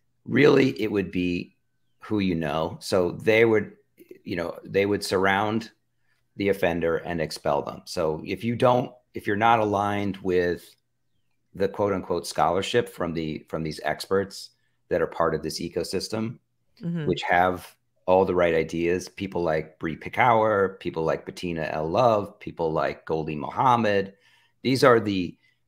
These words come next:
Speaker 1: these are sort of this, this, the second tier, middle tier layer of scholars, which
Speaker 2: Right.
Speaker 1: translate the h-, abstruse intellectual s-,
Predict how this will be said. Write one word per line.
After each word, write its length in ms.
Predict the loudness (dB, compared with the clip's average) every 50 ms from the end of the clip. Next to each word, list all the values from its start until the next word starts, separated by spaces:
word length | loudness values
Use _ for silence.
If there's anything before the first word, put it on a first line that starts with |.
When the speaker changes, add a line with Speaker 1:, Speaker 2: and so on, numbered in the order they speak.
| _ _
Speaker 1:
these 180 | -4 0 2 2
are 60 | 2
sort 220 | 2 2 2 2
of 80 | 2 0
this, 240 | -2 -4 -4 -6 -12
this, 480 | -10 -8 -8 -6 -6 -8 -12 -14 -16 _ _ -6
the 120 | -6 -6
second 540 | -6 -8 -4 0 0 2 2 0 -2 -6 -6
tier, 360 | -4 -2 0 0 2 2 0
middle 300 | 0 0 0 0 0 -2
tier 280 | -2 -2 0 0 0 2
layer 360 | 2 2 2 2 2 0 0
of 100 | -2 -4
scholars, 640 | -6 -2 0 2 2 2 2 0 -2 -2 -4 -6
which 220 | -6 -6 -6 -6 -8
Speaker 2:
Right. 40 | -10
Speaker 1:
translate 880 | -4 -2 0 2 2 0 0 -2 -2 0 0 0 0 -2 -4 -10 _ _ _ _ _ _ _ 0
the 100 | 0 0
h-, 60 | 0 -2 -10 -4 0
abstruse 760 | 2 2 2 0 -4 -6 -4 -2 -2 -2 -2 -4 -6 -8 -8
intellectual 920 | -6 -6 -4 -2 0 2 2 0 0 -2 -2 0 2 2 0 0 -2 -6 -14
s-, 220 | -20 -20 -20 -20